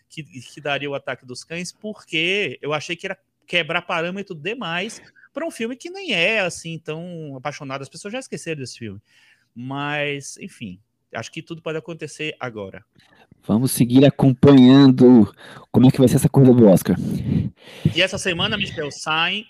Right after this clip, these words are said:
Speaker 1: os, as shortlists em dez categorias, inclusive filme estrangeiro, filme internacional,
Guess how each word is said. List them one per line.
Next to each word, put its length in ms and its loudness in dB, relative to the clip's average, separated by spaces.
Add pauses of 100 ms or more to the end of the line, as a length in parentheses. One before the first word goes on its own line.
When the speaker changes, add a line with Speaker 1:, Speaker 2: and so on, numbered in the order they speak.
Speaker 1:
os, 720 -12
as 160 -8
shortlists 840 -12
em 160 -14
dez 260 -8
categorias, 640 -14
inclusive 380 -18
filme 220 -18
estrangeiro, 600 -14
filme 300 -16
internacional, 720 -16